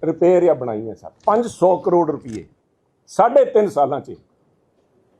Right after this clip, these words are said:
ਸਾਢੇ ਤੇਰਾਂ ਹਜ਼ਾਰ ਦੇ ਕਰੀਬ ਪਿੰਡ ਹੈ ਆਪਣੇ ਕੋਲ। ਹੁਣ ਕਹਿੰਦੇ ਇਹਨਾਂ ਦੀ ਵੀ ਅੰਕੜੇ ਮੰਨ ਲਈਏ ਦੋ ਹਜ਼ਾਰ, ਅਹ, ਜਿਹੜੇ ਪਿੰਡ ਸਾਡੇ ਪ੍ਰਭਾਵਿਤ ਹੈ ਉੱਥੇ ਇਹਨਾਂ ਨੇ ਇੱਕ ਹਜ਼ਾਰ ਕਰੋੜ ਰੁਪਇਆ ਮੰਗ ਲਿਆ। ਸਾਢੇ ਤਿੰਨ ਸਾਲਾਂ ਦੇ ਅੰਦਰ ਪੰਜ ਸੌ ਕਰੋੜ ਰੁਪਇਆ ਖਰਚ ਕੀਤਾ ਇਹਨਾਂ ਨੇ।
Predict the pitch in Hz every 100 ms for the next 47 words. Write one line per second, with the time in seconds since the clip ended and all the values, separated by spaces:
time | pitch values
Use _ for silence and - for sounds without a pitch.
0 | _ _ _ _ _ _ _ _ _ _
1 | - 156 190 247 240 220 240 233 196 170
2 | 175 185 196 190 185 190 180 151 - 160
3 | 165 202 208 _ _ _ _ _ _ _
4 | _ _ - 160 196 214 214 233 208 220
5 | 240 254 220 202 - 208 208 196 190 214
6 | 185 196 220 208 190 185 202 196 175 175
7 | - 202 208 190 190 190 180 175 170 165
8 | 170 156 117 156 156 139 170 - 208 226
9 | 214 240 208 208 240 214 220 240 190 180
10 | - 175 185 170 180 180 160 156 175 214
11 | - 214 247 254 247 220 208 214 - 170
12 | 175 180 175 160 151 175 226 - 214 220
13 | - 226 196 190 165 - 175 202 147 139
14 | - 127 - 175 123